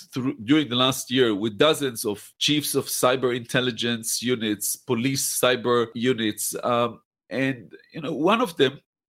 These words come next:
from a Western, big Eu-, Western European country,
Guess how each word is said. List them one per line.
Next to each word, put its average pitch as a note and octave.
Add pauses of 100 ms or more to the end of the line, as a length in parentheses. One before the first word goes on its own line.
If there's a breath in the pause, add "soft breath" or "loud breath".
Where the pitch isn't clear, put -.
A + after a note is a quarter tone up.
(340)
from A#2+
a A#2+
Western, C#3+
big D3
Eu-, C#3
Western C3
European A2+
country, G#2